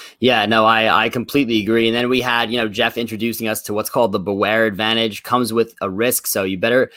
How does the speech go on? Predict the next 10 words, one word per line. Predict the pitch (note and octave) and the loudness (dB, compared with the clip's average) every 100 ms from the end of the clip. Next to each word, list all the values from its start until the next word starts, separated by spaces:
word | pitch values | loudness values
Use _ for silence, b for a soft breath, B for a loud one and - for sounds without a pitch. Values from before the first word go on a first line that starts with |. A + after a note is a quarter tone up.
| B | B
be | G#2+ G2+ | -6 -6
sure, | - A#2+ A#2 A2 - - | 0 2 4 2 0 0
uh, | G2 G2 | 2 0
if | - | -2
you | G2+ | -6
wanna | F#2+ | -4
go | F#2 G#2 | -2 -2
for | - A2 A2 | 0 0 0
it. | - | 0
Um, | G#2 G#2 F2+ - | -2 -2 -8 -14